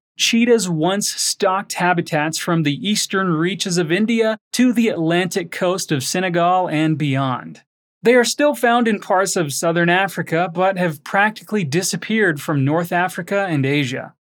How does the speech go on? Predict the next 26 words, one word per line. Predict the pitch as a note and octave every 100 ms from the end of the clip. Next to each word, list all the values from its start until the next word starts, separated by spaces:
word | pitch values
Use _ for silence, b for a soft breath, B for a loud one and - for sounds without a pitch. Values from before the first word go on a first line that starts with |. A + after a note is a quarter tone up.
| _ F3+
Iran, | F#3 G#3+ A3 G#3 G#3
one | G3+
of | A3
the | G3 E3+
last | F3 F#3+ G3 -
countries | - F#3+ F3+ F#3+ F3
in | E3+ F#3
the | F3+
world | D3+ F3 F#3+ E3 C3+
where | D3+ D#3
the | D#3+
animals | F3 F#3+ F#3 E3 C#3
live | D#3 F#3 F3
in | F3 F#3
the | F3+
wild, | D#3 E3 F#3+ G3+ G3+ - _ D#3
began | F#3+ E3+ G3+ G#3+ G#3+
a |
United | G3+ F#3+ E3+ E3+ G#3+ A3
Nations-supported | F#3 F3+ F#3 G3+ E3+ E3+ - E3+ E3 -
protection | E3 C#3+ A#3+ B3 G#3 D3+
program | D#3 C#3+ C#3+ D#3 E3
in | E3+ D#3
two | - F#3 E3+
thousand | D#3+ D3+ C#3 C3+
one. | E3+ D3+ -